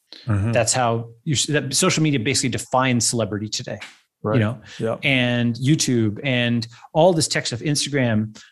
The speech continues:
Speaker 2: like, and all their investments, you know, Ashton Kutcher started this of being, like, one of the first to go and, like, invest in tech companies. So Silicon Valley and Hollywood have kind of come to a merger.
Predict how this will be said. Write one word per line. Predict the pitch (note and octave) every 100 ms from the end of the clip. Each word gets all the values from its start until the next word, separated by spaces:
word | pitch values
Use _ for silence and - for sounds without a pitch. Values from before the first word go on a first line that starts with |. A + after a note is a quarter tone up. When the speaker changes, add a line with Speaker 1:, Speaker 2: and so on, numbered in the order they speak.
| _
Speaker 2:
like, | C3 B2+ - - _ _ _ -
and | D#3 D3+
all | D3+
their | D#3 C#3+
investments, | B2+ G#3 - C3+ A2+ -
you | C3
know, |
Ashton | C3 C3+ - C3
Kutcher | D#3 - B2+
started | - A#2+ A2
this | A#2+ A#2 A#2+
of | A2
being, | B2+ A#2+ A#2+ A2+ - _ -
like, | A#2
one | C3
of | A2+
the | -
first | D3+ C#3 - - - _ -
to | -
go | B2
and, | A2+
like, | A2
invest | A#2 A2 C3 -
in | A2+
tech | G#2+
companies. | G#2+ G#2 B2 -
So | C3 - - -
Silicon | - A#3+ F#3+
Valley | F3+ E3+ D3+ D3+
and | C#3+
Hollywood | E3+ E3+ C#3 B2
have | -
kind | C#3
of | A2+
come | C#3 C3+ -
to | C3+ A#2+ B2
a | B2
merger. | G2+ G#2 A#2 F#3+ A3